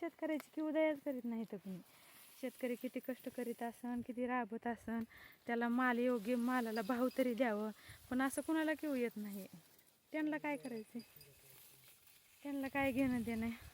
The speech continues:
बाकीचं काय नका का हो, फक्त आमच्या मालाला उभं थोडं तरी वाढवून भाव द्यायला पाहिजे ना, तेव्हा मग आम्हाला पण थोडं बरं वाटतंय. आम्ही एवढं झटलेलं असतो,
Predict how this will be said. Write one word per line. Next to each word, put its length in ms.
बाकीचं 440
काय 200
नका 240
का 120
हो, 80
फक्त 240
आमच्या 260
मालाला 440
उभं 240
थोडं 280
तरी 80
वाढवून 400
भाव 180
द्यायला 300
पाहिजे 260
ना, 140
तेव्हा 200
मग 160
आम्हाला 360
पण 220
थोडं 240
बरं 220
वाटतंय. 460
आम्ही 240
एवढं 200
झटलेलं 500
असतो, 240